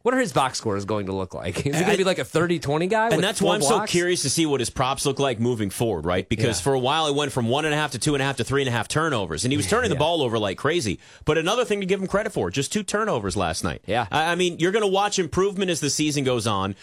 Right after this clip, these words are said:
Speaker 2: You're gonna see the points go up. You're gonna see rebounds, blocks. Everything's gonna continue to go up. It's gonna get bet up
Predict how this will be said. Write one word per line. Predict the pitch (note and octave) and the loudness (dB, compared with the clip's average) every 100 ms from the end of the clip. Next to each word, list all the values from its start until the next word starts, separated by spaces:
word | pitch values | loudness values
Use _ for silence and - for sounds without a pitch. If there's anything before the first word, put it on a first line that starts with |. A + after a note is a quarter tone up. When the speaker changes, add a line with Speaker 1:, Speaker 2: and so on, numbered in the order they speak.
| - - | -10 -2
Speaker 2:
You're | C#3+ | 0
gonna | E3 F3+ | 0 0
see | - F#3+ | 0 0
the | D#3+ | -2
points | - E3 E3+ - - - _ _ _ - | -2 -2 0 -2 -6 -8 _ _ _ 0
go | D3+ C3+ | 2 2
up. | A#2+ A#2 - - | 0 -2 -8 -4
You're | C#3+ | 0
gonna | D3+ | 0
see | C#3+ D#3+ | 0 0
rebounds, | C3+ D3 D#3+ D#3 D3+ C3+ | 0 0 2 0 0 -2
blocks. | C#3 C3+ C#3 - | 0 2 0 0
Everything's | G3 A#3 E4 D4+ F3+ | 0 0 0 0 0
gonna | F#3 F3 | 0 0
continue | D3+ A#2+ D#3 D3 | -2 -2 0 0
to | A#2+ | 0
go | A#2+ G#2+ | 0 0
up. | F#2 | -2
It's | F#2 | -2
gonna | - E3 | -2 0
get | D#3+ F#3+ B2 | 0 -2 0
bet | D#3 C#3 | 0 2
up | A2+ - | 0 -2